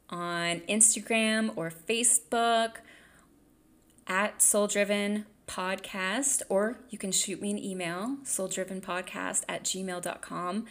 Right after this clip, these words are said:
Regardless, I'd love to hear from you and talk with you. And if today's message inspired you, please leave me an iTunes review. They are so important for expanding the reach of this podcast.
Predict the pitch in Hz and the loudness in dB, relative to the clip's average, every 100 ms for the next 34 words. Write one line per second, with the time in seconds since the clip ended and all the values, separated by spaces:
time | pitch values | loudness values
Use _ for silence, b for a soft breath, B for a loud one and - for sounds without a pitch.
0 | B B - 190 190 185 190 220 240 - | B B -6 2 4 4 2 2 2 0
1 | 180 185 185 190 180 185 208 214 233 196 | -2 -2 -2 -4 -6 -6 -4 -4 -4 -8
2 | - - - - - - - - B B | -8 -8 -10 -16 -12 -12 -14 -20 B B
3 | B B B 214 233 240 220 233 240 214 | B B B 2 4 4 6 6 8 6
4 | 220 220 226 220 - 208 202 - 208 202 | 6 6 6 4 2 6 8 8 8 4
5 | 220 214 214 196 170 170 - 220 233 240 | 2 0 -2 -4 -4 -4 -6 -4 -2 -2
6 | 226 202 202 196 185 - 196 202 - 202 | -2 -2 -4 -2 0 2 2 2 2 2
7 | 202 196 165 175 190 185 170 170 - - | 0 -2 -6 -2 0 2 2 4 6 8
8 | 180 190 202 - 175 202 208 240 - 160 | 8 6 2 2 2 2 -2 -2 -2 0
9 | - - 185 190 196 185 165 180 226 - | 6 6 4 -2 -2 -4 -4 -4 -2 -2
10 | 196 208 208 233 214 - 220 269 - | -2 -2 -2 -2 -2 -2 -2 0 0